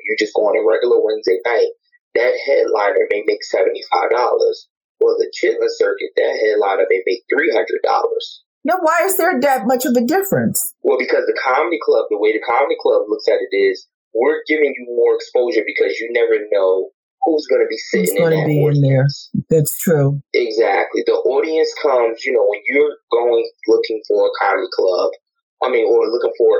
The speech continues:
Speaker 1: entertainment as far as comedy, you're looking at a comedy club. You're not looking at your local mom and pop bar, you know. So you're more, if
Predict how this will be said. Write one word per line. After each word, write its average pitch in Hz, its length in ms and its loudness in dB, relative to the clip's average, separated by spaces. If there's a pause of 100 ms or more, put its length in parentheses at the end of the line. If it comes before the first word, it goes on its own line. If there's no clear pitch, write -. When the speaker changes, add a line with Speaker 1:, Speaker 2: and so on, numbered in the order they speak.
Speaker 1:
entertainment 107 480 -2
as 95 140 -4
far - 160 0
as - 160 -2
comedy, - 340 0
you're 110 160 4
looking 113 340 0
at 101 200 2
a - 100 -2
comedy 90 300 -2
club. - 280 2
You're 156 140 2
not 120 200 0
looking - 260 -2 (180)
at 92 60 2 (400)
your 110 180 2
local 113 560 0
mom 101 300 0
and 92 80 -2 (100)
pop 104 240 0 (240)
bar, 117 500 0
you 131 200 0
know. - 300 0 (340)
So 104 680 0 (160)
you're - 240 0
more, 120 220 2
if 113 160 -2